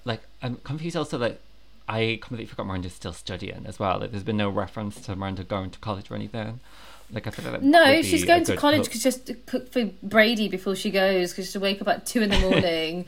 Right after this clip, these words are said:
Speaker 2: cook Brady a three-course breakfast, and then go to college at, like, four in the morning. Um, that was the only time it's referenced, which was just stupid. We don't wanna see that.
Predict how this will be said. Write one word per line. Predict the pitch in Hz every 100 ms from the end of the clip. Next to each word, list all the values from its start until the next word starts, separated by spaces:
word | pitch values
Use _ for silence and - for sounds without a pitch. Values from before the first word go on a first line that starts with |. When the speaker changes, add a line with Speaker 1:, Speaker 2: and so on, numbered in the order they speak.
| - -
Speaker 2:
cook | - 247
Brady | 208 214 214
a |
three-course | - 226 220 220 165 208 202
breakfast, | - 208 - - 156 170 -
and | 208
then | 190
go | 185 190
to | 190
college | - 185 180 170 -
at, | 175 - - 185
like, | 165 - - - - - - - - -
four | 226 214 202
in |
the | 180
morning. | 175 170 156 151 160 165 - - - - -
Um, | 185 175
that | 175
was | 175 190
the |
only | 185
time | 170 180
it's | 151 -
referenced, | 156 - 151 143 - -
which | -
was | 175 170
just | 175 -
stupid. | - 139 139 139 - - - - -
We | 190
don't | 175
wanna | 143 131
see | 117 107
that. | 110 101